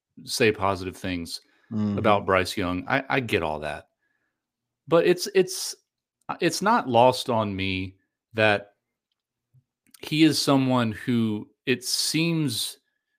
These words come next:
Speaker 1: uh, genuinely believes in Bryce Young. He wouldn't have gotten this job if he didn't. Let's be honest. I
Speaker 2: He
Speaker 1: mean,
Speaker 2: wouldn't have taken the job, maybe, you know,
Speaker 1: he
Speaker 2: like
Speaker 1: wouldn't have ta-, he wouldn't have taken it. He wouldn't have gotten it, all that stuff. Like, Bryce
Speaker 2: Yeah.
Speaker 1: Young was the centerpiece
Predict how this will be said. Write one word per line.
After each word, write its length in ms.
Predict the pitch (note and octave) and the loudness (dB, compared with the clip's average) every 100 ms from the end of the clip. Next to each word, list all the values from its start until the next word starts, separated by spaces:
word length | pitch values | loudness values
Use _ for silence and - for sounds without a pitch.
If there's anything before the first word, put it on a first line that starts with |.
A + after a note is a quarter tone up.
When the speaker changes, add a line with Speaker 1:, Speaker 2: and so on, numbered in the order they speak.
| _ | _
Speaker 1:
uh, 500 | A#2 G#2+ G#2+ G#2 G#2 G#2 A2+ | -6 -4 -2 -2 -4 -8 -10
genuinely 1000 | G#2+ A2 C3+ C#3 C3 A#2+ A2+ G#2+ G#2 G2 _ _ _ - | -4 2 4 4 4 2 0 -2 -4 -8 _ _ _ -8
believes 520 | G#2+ A2+ A2 A#2 A2 | -2 0 2 0 0
in 160 | A#2 A2 | -2 0
Bryce 380 | G#2 G2+ G2+ - | 2 2 2 -2
Young. 400 | G2+ G2+ G2+ - | -4 -4 -8 -12
He 160 | _ D#3+ | _ 4
wouldn't 220 | F3+ D3 | 6 6
have 80 | G#2+ | 4
gotten 220 | A#2 G2 | 4 4
this 140 | F#2 - | 2 0
job 340 | G#2+ F#2+ E2+ | 4 6 4
if 100 | F2 | 0
he 80 | G2+ | -4
didn't. 340 | F2 E2+ D#2+ - _ _ _ | 0 -2 -4 -14 _ _ _
Let's 160 | A#2 - | -2 0
be 140 | F#2 | -2
honest. 480 | E2 D2+ - - - _ _ _ _ _ - | -2 -6 -10 -10 -14 _ _ _ _ _ -2
I 40 | |
Speaker 2:
He 60 | G2+ C#3 | 2 4
Speaker 1:
mean, 60 | |
Speaker 2:
wouldn't 140 | G#3 A2 | 4 2
have 100 | - | 0
taken 420 | - F3+ - - | 2 2 2 -4
the 100 | C#3 | -2
job, 280 | A2 F2+ - - - | -2 -4 -6 -14 -16
maybe, 180 | F2+ - _ | -16 -16 _
you 140 | - B2 | 0 2
know, 160 | G#2 | 2
Speaker 1:
he 100 | D3 | 4
Speaker 2:
like 80 | G#3+ | 4
Speaker 1:
wouldn't 160 | F3+ C3+ | 4 2
have 120 | A2 | -2
ta-, 240 | - F#3+ - - | -4 -6 -8 0
he 100 | F#3+ | 4
wouldn't 180 | G3 C#3 | 6 4
have 120 | A2+ | -2
taken 360 | - D#3+ D#3+ E3+ | -2 -2 -2 -4
it. 140 | D#3+ | -4
He 120 | B2 D3+ | -4 -2
wouldn't 260 | D3+ C3 | 0 0
have 220 | A#2 A2 G2+ | 0 -2 0
gotten 360 | A#2 A#2+ A2+ | 2 2 2
it, 140 | A2 G#2+ | -2 0
all 200 | A2+ B2 | 2 2
that 180 | A2+ A2 | 2 -2
stuff. 380 | - G#2+ E2+ G#2+ | -2 -2 -2 -2
Like, 240 | G2 F#2+ _ _ | -4 -4 _ _
Bryce 360 | A2+ C3 D#3+ - | 4 6 6 2
Speaker 2:
Yeah. 80 | D#3 | 0
Speaker 1:
Young 180 | D3 | 0
was 240 | A2+ B2+ G#2+ | 2 2 2
the 120 | G#2+ | -4
centerpiece 920 | G2+ - A#2+ A#2 G2 - F2 - - | -6 -4 -4 0 -2 -2 -8 -8 -10